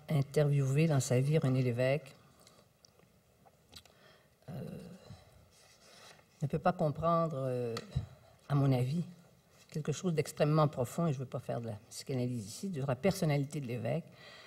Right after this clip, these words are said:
c'est que quand on interviewait René Lévesque,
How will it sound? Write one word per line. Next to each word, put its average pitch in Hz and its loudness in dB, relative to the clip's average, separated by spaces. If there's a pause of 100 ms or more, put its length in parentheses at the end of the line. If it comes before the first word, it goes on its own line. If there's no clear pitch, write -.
(960)
c'est 185 0
que 226 0
quand 262 2
on 190 4
interviewait 180 6
René 139 4
Lévesque, 123 -2